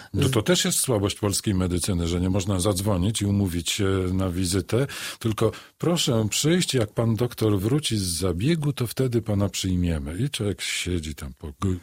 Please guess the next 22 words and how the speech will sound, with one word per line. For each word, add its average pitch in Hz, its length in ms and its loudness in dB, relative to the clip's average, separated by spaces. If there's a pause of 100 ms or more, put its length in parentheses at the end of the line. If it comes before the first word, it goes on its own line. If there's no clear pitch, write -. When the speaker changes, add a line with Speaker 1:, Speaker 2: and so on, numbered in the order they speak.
(160)
Speaker 1:
kilka 101 380 -2
godzin. 92 220 4
Speaker 2:
To - 80 4
akurat 226 400 4
w - 80 -10
tym 190 160 0
pomagamy, 143 500 0
tak, - 300 -10
to 139 140 -8
prawda. - 380 -12 (200)
Akurat 160 400 -4
w - 40 -16
tym 147 160 -6
pomagamy. 139 440 -6
Speaker 1:
Czyli 147 260 -2
od 156 240 0
tej 135 160 0
strony 117 420 0
można 110 380 4
medycynę 90 540 0
polską 82 440 -4
uzdrowić. 67 580 -12